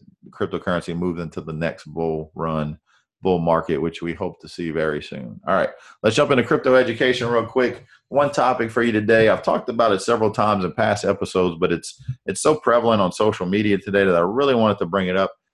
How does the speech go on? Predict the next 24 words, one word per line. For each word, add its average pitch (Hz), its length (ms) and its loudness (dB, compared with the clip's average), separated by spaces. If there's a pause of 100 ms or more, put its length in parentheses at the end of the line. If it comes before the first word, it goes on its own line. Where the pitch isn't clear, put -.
(140)
It's - 160 -8
called 101 240 2 (100)
crypto - 400 2
scams. 78 600 -4
So, 87 380 -2 (800)
and 104 300 2
I'm 117 60 2
gonna 120 80 -2
start - 280 0
by 107 120 2
quoting 107 440 2
Anthony 101 400 -2
Hinks, - 480 -8
and 85 180 -8
he's 127 220 -4
quoted 113 300 0
as 95 120 -4
saying, 98 200 -2
"A - 20 -4
scam 139 460 -4
is 113 100 -2
only 117 220 2
a 95 40 2
scam 90 500 -4